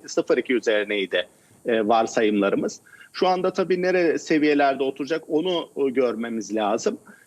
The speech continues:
E, ama, e, tabii ki eğer kurlar daha yüksek seviyede o-, oturtmaya ya da dalgalanmaya başladığı zaman bizim de değerleme tarafında kalem oynatmamız zorlaşıyor. Ama uzaklaşmadık henüz, onu söyleyebilirim. Yıl sonu için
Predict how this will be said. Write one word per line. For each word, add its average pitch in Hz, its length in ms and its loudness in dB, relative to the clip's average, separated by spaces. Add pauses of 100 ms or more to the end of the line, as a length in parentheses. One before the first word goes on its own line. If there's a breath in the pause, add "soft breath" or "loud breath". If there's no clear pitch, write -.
(160 loud breath)
E, 147 160 2
ama, 196 540 0
e, 151 340 0
tabii 175 220 0
ki 175 280 2
eğer 160 300 2
kurlar 165 380 2
daha 165 120 4
yüksek 156 340 -4
seviyede 143 340 -2
o-, 131 240 -4
oturtmaya 131 520 -4
ya 127 180 0
da 123 180 0
dalgalanmaya 165 720 2
başladığı 123 480 0
zaman 156 340 -4
bizim 170 420 -2
de 170 240 2
değerleme 151 500 2
tarafında 170 480 -2
kalem 175 320 -2
oynatmamız 160 580 -4
zorlaşıyor. 135 640 0 (340 soft breath)
Ama 214 360 0 (100)
uzaklaşmadık 180 840 -4
henüz, 131 300 -2
onu 147 160 0
söyleyebilirim. 135 720 2 (120)
Yıl 165 200 0
sonu 147 260 -2
için 143 320 -2